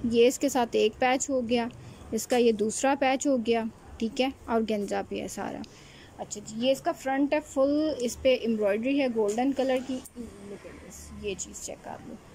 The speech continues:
ठीक है। ये सारा तिल्ला work है, ये जी इस तरह से। चाहे तो इस पे patches attach करवाओ, चाहे तो ना करवाओ, it's up to you। ये इसका black trouser हो गया। अच्छा, ये जी इसकी back side है ऐसे से,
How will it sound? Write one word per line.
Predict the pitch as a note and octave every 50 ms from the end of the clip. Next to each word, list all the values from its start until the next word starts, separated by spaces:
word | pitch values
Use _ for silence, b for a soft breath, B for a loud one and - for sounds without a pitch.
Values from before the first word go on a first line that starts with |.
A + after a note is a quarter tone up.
| B B B B B - - -
ठीक | B3+ A#3+ C#4
है। | C#4+
ये | C#4+ C#4+
सारा | D4 - D4 C4+ C4+ C#4 C#4+
तिल्ला | C#4 C4 B3 A#3 A#3+ B3
work | B3+ B3+ B3+ C4+ B3+ C4+
है, | B3+
ये | A#3+ A3+ A3 G#3
जी | G#3 G#3 A3+ - - - -
इस | G#3+ G3+ - -
तरह | - F#3 F#3+ -
से। | E3+ - G#3+ - - B B B B B B -
चाहे | C#4+ C#4 C#4+ E4 D#4+
तो | D4 F4+
इस | F4
पे | - F#4
patches | C#4+ - C#4+ C4 C4 - D4+ D4
attach | D4 B3 C4 B3 B3 B3
करवाओ, | - C4 A#3+ A#3+ A#3+ A#3+
चाहे | A#3+ - B3 A3+ A3+ A#3
तो | A#3 A#3+
ना | A3+ G#3+ G#3 G#3+
करवाओ, | A#3 - B3 A3+ A3+ A#3
it's | A#3 - -
up | A3+ -
to | - -
you। | C4 C4 C4
ये | C4 B3+ B3 A#3+
इसका | A#3+ - - - B3+
black | A#3+ - - - - A#3 A3 A3 - A3 A#3 G#3+ -
trouser | A#3+ A#3 A3+ A3 G#3+ B3 C4+
हो | C4+ B3+
गया। | A#3 G#3+ A3+ A3 A3 - B B B B B B B B -
अच्छा, | G#3+ - B3
ये | A#3+ G#3+ A#3 B3+ C4
जी | B3 C#4
इसकी | C#4 - - C#4
back | B3 A3 A#3 F#3+ G3 G3+
side | - - C4 C#4 D4 B3+
है | B3+ B3 B3+ B3 - - - - - - - - - - - - - - - - - -
ऐसे | F#3+ F3 F3 - - -
से, | - -